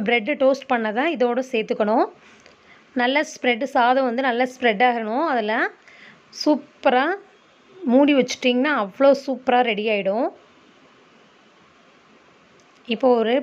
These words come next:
பெரட்டு பெரட்டி எடுத்து வச்சுக்கலாம் சாதத்தை. இப்போ ரெடி ஆயிடுச்சு பாருங்கள். இப்போ ஹேண்ட் பேக்கில் போட்டுக்கோங்க. குக்கரில் இருந்திங்கன்னா கொஞ்சம் குக்கர் சாதம் ஹீட்லேயே வந்து ரொம்ப குழஞ்சி போயிடும்.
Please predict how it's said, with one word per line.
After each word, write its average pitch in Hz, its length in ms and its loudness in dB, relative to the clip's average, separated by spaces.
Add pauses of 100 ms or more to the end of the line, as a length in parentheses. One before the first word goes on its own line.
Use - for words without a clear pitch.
(120)
பெரட்டு 233 380 2
பெரட்டி 214 320 -4
எடுத்து 208 220 -4
வச்சுக்கலாம் 208 440 -8
சாதத்தை. 202 440 0 (1300)
இப்போ 254 200 -2 (200)
ரெடி 208 240 0
ஆயிடுச்சு 202 340 -2
பாருங்கள். 208 280 2
இப்போ 285 160 0
ஹேண்ட் 240 260 0
பேக்கில் 240 280 -4
போட்டுக்கோங்க. 208 440 -2 (160)
குக்கரில் 277 360 2
இருந்திங்கன்னா 220 400 -2
கொஞ்சம் 240 320 -2
குக்கர் 254 380 2 (340)
சாதம் 262 400 0
ஹீட்லேயே 277 400 0 (140)
வந்து 233 320 -2
ரொம்ப 220 260 0 (140)
குழஞ்சி 220 380 0
போயிடும். 208 280 0